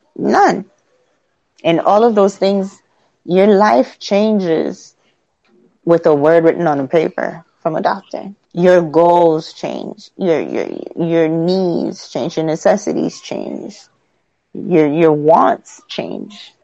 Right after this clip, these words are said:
Everything changes because of one pesky, just one thing. And it boils down from there. It boils down to forcing introspectives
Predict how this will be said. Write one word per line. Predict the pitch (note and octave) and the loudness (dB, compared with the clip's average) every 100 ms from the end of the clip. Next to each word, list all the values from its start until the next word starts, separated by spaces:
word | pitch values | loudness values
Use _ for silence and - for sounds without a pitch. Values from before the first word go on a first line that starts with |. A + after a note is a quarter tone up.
| _ _ - | _ _ 0
Everything | F3 G#3 A#3+ A3+ G#3+ | 0 2 2 2 0
changes | G#3 G#3 A#3 G#3 | 2 2 2 2
because | F3+ F#3 | 0 0
of | F3+ | 0
one | F3+ E3 F#3 G3+ G3+ | 0 0 0 0 -4
pesky, | - - A3+ G#3+ - - - G3+ G3+ G3 F#3+ _ _ _ _ _ _ _ C#3+ E3+ E3 - - - - F3 E3+ | -6 0 2 2 -4 -18 -2 2 2 0 -4 _ _ _ _ _ _ _ -8 -6 -12 -20 -20 -20 -14 -10 -6
just | E3+ E3+ | -6 0
one | F#3+ G3 | 2 2
thing. | G3 A3+ F#3 - _ _ | 2 0 -2 -8 _ _
And | E3 F3 | 0 0
it | |
boils | F3 E3+ F3 F3 | 2 4 4 2
down | E3+ F3 | 0 -2
from | - F3 | -6 -6
there. | - - - - _ _ | -2 -2 -4 -12 _ _
It | F3 | -2
boils | E3+ E3 E3+ F3 | 2 4 4 2
down | F3 E3+ D#3+ F3 | 0 0 -2 -4
to | D3+ C#3 - - _ - F3 G3+ _ _ | -4 -4 -4 -10 _ -10 -10 -12 _ _
forcing | F#3+ F3 F3 F3+ E3+ | 2 2 2 -4 -2
introspectives | - F3 - E3+ - D#3+ - C#3 B2+ C#3+ E3+ - | -2 0 0 -2 0 -4 -2 -2 0 -2 -6 -14